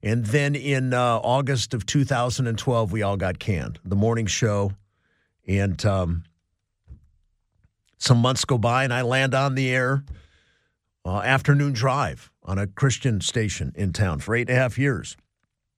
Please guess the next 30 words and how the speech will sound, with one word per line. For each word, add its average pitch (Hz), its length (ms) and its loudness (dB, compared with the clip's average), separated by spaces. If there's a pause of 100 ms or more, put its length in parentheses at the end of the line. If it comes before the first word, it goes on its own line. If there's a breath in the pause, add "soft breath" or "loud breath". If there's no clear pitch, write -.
(500)
I 139 120 4
left 156 260 0
K 143 160 0
K 139 160 -2
L 135 160 0
A 139 80 0
by 123 180 -2
my 123 200 -2
own 170 260 2
doing. 98 340 -6
I'd 113 120 -6
probably 127 240 0
still 107 220 0
be 113 180 0
there. 90 260 -4 (1700 soft breath)
Some 123 200 0
time 139 220 4
went 139 160 0
by, 131 220 2
and 156 140 0
now 135 120 0
I've 147 120 0
been 151 120 -2
on 151 120 0
K 156 220 0
B 143 100 -4
C 190 240 -2
for 151 200 -2
a 107 60 0
year, 80 320 -6